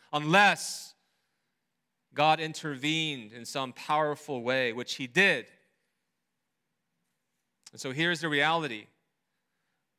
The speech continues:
God used persecution to scatter the church so that the gospel would move from Judea into Samaria and beyond. This was God's doing.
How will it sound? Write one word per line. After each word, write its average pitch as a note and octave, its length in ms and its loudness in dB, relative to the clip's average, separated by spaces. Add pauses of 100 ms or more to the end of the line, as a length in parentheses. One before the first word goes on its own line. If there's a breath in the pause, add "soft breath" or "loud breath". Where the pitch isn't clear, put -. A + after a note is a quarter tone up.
(200)
God F3 500 4
used E3 880 -4 (580)
persecution F3 1160 -4 (880)
to C3 100 -16
scatter F#3+ 640 2
the F3 100 -2
church - 1000 -6 (500)
so - 180 -14
that D3+ 160 0
the C#3+ 80 -6
gospel D#3+ 540 0
would D3 120 -4
move D#3+ 300 -2
from C#3 200 -10
Judea B2+ 720 -4
into C3+ 380 -14
Samaria B2 720 -8
and A2+ 320 -14
beyond. G#2+ 480 -14 (760)
This - 160 -18
was B2 160 -14
God's C#3+ 480 -6
doing. C3 480 -10